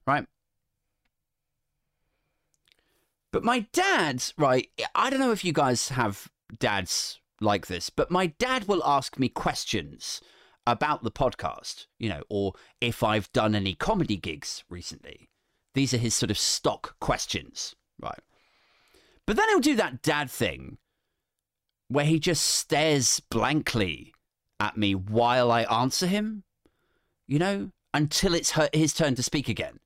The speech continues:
<laughs> right? Like, as you're sat there speaking, looking at him over Skype, you're wondering if the fucking connection froze.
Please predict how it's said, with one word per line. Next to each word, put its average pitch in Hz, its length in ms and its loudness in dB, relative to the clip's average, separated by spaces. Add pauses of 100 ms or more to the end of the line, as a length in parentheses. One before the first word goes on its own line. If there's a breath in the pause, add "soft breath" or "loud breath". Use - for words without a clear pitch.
(220)
<laughs> - 380 -6
right? 233 140 0 (1200 loud breath)
Like, 208 180 2
as 262 260 -2
you're 269 140 6
sat 233 340 2
there 175 160 2
speaking, 101 720 -2 (720)
looking 170 440 4
at 117 80 -4
him 82 440 -4 (140)
over 220 280 2
Skype, 104 540 -2 (460)
you're 175 200 4
wondering 220 420 2
if 185 100 0
the 165 80 -8
fucking 170 280 2
connection 151 420 0
froze. - 480 -6